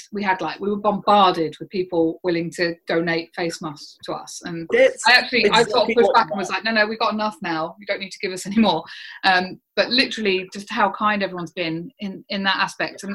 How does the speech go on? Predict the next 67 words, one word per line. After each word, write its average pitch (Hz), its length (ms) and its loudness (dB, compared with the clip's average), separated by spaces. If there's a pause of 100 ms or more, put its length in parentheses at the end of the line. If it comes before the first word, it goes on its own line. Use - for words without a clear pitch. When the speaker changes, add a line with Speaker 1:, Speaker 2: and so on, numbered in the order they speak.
(140)
Speaker 1:
often 233 300 0
you 214 140 2
do 202 160 4
actually 190 260 0
just 185 140 -8
have 185 140 -10
to 175 120 -6
ask 175 300 -4
as 180 100 -16
well, 175 220 -8
which 160 180 -18
is 165 220 -16 (400)
when 185 200 -4
you 185 120 -8
do 233 160 4
ask, 147 340 -6
it - 180 -16
can 190 120 -10
be 196 140 -6
quite 254 280 -2
overwhelming 226 680 -2
how 190 220 -6
lovely 220 420 -6
people 208 280 -12 (100)
are. 247 380 -10 (480)
Oh, 262 260 4
I 208 60 -10
should 339 160 -4
have 320 100 -4
quickly 247 260 -6
talked 247 220 -4
to - 40 -10
you 233 60 -2
about 196 200 0
the, 185 280 -4 (160)
the 208 60 -6
T 202 200 -6
V 185 180 -6
show 170 260 -4
'cause - 320 -12
my 214 140 -2
little 208 200 -4
boy, 196 260 -2 (100)
I, 190 200 0
I 214 120 4
love 190 160 -2
it 156 100 -8
too, 190 160 -4
but 170 120 -12
my 180 100 -6
little 170 160 -6
boy 185 180 -4
really 180 200 -2
loves 170 200 -4
it 165 140 -6
'cause - 120 -20
he 233 80 -2
loves 208 200 2
anything 190 320 -2
to - 80 -16
do 359 60 0
Speaker 2:
I 381 100 0
Speaker 1:
with 381 60 -10
Speaker 2:
know, 330 560 6
Speaker 1:
music. 320 80 6
Speaker 2:
he's 370 180 4
so 453 80 6